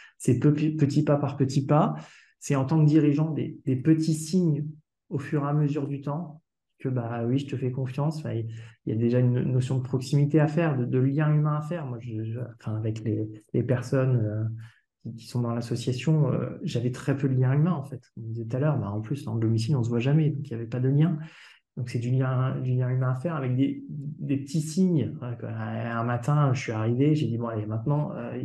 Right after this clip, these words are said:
ça suffit, tout le monde me tutoie. Euh, le monsieur le directeur, ça suffit. » Euh,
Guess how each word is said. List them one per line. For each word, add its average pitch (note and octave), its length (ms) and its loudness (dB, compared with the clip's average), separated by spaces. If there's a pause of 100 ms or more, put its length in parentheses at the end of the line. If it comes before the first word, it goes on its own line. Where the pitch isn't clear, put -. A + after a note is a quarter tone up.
ça C3 160 -2
suffit, B2+ 320 0
tout C3+ 120 -2
le B2+ 60 2
monde B2+ 140 4
me B2+ 80 6
tutoie. B2+ 420 0
Euh, A2 160 -2 (400)
le B2+ 80 -2
monsieur B2+ 320 2
le C3+ 60 2
directeur, B2+ 480 -2
ça A#2 120 -6
suffit. » A#2+ 640 0
Euh, G2 260 -6